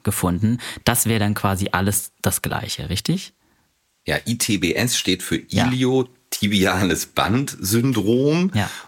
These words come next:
Speaker 2: Und, äh, Tractus iliotibialis ist quasi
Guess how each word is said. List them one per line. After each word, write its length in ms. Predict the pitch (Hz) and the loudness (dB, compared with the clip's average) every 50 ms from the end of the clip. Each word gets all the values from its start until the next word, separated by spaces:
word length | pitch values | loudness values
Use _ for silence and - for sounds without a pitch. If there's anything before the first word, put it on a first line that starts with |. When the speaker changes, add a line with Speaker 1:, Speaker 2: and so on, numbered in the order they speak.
| - _ | -6 _
Speaker 2:
Und, 280 | - 90 90 90 - - | 0 2 2 2 0 0
äh, 180 | - 80 82 80 | 0 0 0 0
Tractus 640 | - - - 107 120 - - - 113 107 - - - | 0 -2 -2 -2 -2 -4 -2 0 0 2 2 0 -2
iliotibialis 1300 | - 104 104 110 101 92 90 82 - - - 95 82 87 80 76 76 82 92 107 110 110 110 101 - | -2 -2 0 2 2 2 2 0 -2 -4 -4 -2 -2 0 0 2 2 2 2 2 2 2 0 0 -2
ist 340 | - 92 87 - - - - | -4 -4 -4 -4 -4 -6 -10
quasi 500 | - - 80 80 80 78 80 78 82 80 | -6 -4 -2 0 0 0 0 0 0 -2